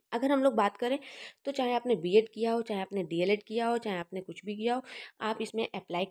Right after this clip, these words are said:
कर सकते हैं। ऑलराइट, इसके अलावा अगर हम लोग आयु सीमा की बात कर लें तो अठारह से पैंसठ, I think आप लोग अठारह से तो प्लस ही हैं, सबके सब जितने भी यहाँ पर हैं वो ट्वेंटी फ़ाइव से तो प्लस में है ही हैं, ठीक है।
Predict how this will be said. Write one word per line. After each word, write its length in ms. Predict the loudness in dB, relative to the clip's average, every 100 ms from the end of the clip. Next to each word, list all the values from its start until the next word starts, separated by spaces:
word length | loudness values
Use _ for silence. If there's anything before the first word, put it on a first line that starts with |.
| -4
कर 80 | -6
सकते 360 | -8 -14 -18
हैं। 80 | -20 -20 _ _ _
ऑलराइट, 320 | -4 -2 -4 -8 -14
इसके 180 | -4
अलावा 380 | 0 2 2 0 -2 _ _ _ -4
अगर 220 | 0 2
हम 120 | 4
लोग 140 | 2 2
आयु 180 | 2 2
सीमा 280 | 0 0 0
की 120 | 0
बात 220 | -2 -4 -4
कर 80 |
लें 160 | -4 -4 -8 -18 -20 _ _
तो 60 | -2
अठारह 400 | 0 2 2 4
से 120 | 4
पैंसठ, 320 | 2 2 0 -2 2
I 40 | 2
think 220 | 2 0
आप 140 | 0 2
लोग 100 | 0
अठारह 300 | 2 0 0
से 120 | 0
तो 100 | 0
प्लस 280 | -2 -4 -4
ही 100 | 2 2
हैं, 60 |
सबके 320 | 2 -4 -4 -2
सब 160 | -2 -4
जितने 280 | -2 0
भी 140 | 2 0
यहाँ 160 | -2 -2
पर 100 | 0
हैं 60 | 0
वो 100 | 0
ट्वेंटी 300 | 0 -2 -4
फ़ाइव 220 | -2 -2
से 140 | 0
तो 120 | -2 -2
प्लस 280 | -4 -4 -2
में 100 | -2
है 140 | -2 -4
ही 140 | -4
हैं, 100 | -6 -6
ठीक 160 |
है। 60 | 0